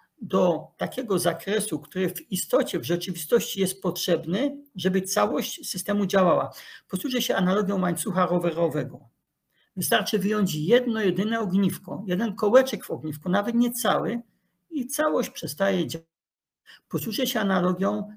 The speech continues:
mieszkania zasilanego energią elektryczną. Wystarczy jeden jedyny bezpiecznik wyjąć i już wszystko, co jest dopięte do tego bezpiecznika,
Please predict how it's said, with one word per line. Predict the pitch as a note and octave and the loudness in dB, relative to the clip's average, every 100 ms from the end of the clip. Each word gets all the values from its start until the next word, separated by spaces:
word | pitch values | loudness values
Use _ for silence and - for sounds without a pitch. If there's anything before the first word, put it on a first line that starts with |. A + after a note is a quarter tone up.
| - | -2
mieszkania | F#3 F#3+ - G#3 E3 C3+ - - - | 0 0 0 0 2 0 -6 -16 -16
zasilanego | F3+ E3+ - F#3 G3+ G3 | -4 -2 0 0 0 0
energią | F#3+ F3+ F3+ F#3 | 2 2 2 0
elektryczną. | F3 F3 - - D3 | 0 -2 -8 -8 -8
Wystarczy | D3 - G3+ F#3 G#3 F#3 - _ | -6 -4 -4 -2 -4 -4 -8 _
jeden | E3 D#3 C#4+ C4+ G#3 | -4 2 2 2 2
jedyny | F#3+ F3+ G#3+ G3 | 2 2 0 -2
bezpiecznik | F#3 - - G3 - - D3+ - _ _ - | -2 -4 0 0 0 -6 -10 -12 _ _ -14
wyjąć | A#2 G3+ F3 A3+ C4 - - _ - | -2 2 4 2 0 -4 -12 _ -2
i | |
już | F#3+ B3+ - | 0 0 -2
wszystko, | - C#4 - G#3+ G3 - | -2 -4 0 2 2 -2
co | - | 0
jest | G3+ | 2
dopięte | E3 F3 B3 C4 F#3 | 2 0 0 0 0
do | E3+ | 0
tego | G3 F#3+ | 0 0
bezpiecznika, | F3+ F3+ - E3+ - G#3 - A#3+ | 2 0 0 -4 -2 -2 2 0